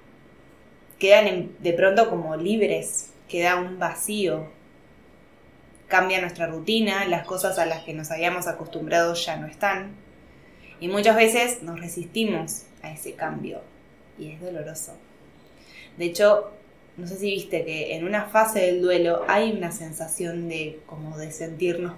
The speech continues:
perdidos. Como, "Ay, ¿qué hago ahora? <laughs> ¿Qué hago ahora con esto?".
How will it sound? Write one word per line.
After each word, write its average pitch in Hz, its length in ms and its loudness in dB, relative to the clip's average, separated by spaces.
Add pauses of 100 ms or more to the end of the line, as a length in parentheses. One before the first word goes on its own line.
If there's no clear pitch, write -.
perdidos. - 1400 -8 (880)
Como, 147 600 -6 (1040)
"Ay, 202 480 0
¿qué 208 100 -4
hago 220 140 6
ahora? 208 320 6
<laughs> - 840 4 (640)
¿Qué 233 120 4
hago 254 160 10
ahora 233 360 10
con 185 160 2
esto?". 170 520 4